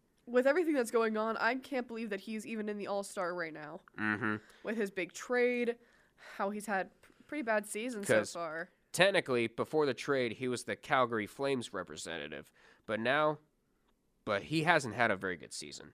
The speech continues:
Speaker 2: He's had thirty-two points in forty-nine games, which isn't his usual self,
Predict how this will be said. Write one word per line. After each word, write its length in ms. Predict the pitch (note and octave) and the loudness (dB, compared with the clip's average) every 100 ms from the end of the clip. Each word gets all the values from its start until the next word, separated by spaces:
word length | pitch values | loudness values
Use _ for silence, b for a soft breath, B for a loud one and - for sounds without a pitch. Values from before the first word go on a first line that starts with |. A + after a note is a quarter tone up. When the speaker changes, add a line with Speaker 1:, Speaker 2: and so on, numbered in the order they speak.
| _ | _
Speaker 2:
He's 180 | - A#2+ | -8 -2
had 160 | A2 F#2+ - | -2 -2 2
thirty-two 500 | D#3 E3+ E3+ - D3+ | 2 2 -2 -4 -4
points 420 | D3 B2+ A#2 A2+ | -2 -2 0 -2
in 120 | G2+ | -8
forty-nine 800 | - D3 D3 D3 C3+ A#2+ A2+ A2 - | -6 0 2 2 2 2 0 -2 -4
games, 460 | F#2 F2+ F#2+ - b b b - | -6 -6 -8 -12 b b b -6
which 200 | A2 C#3 | 2 4
isn't 260 | C3+ C#3+ | 4 4
his 240 | A#2+ A#2+ A2+ | 4 2 0
usual 380 | G#2+ A2 A2 A2 | -4 -4 -6 -6
self, 420 | - F2 D2 | -6 -8 -10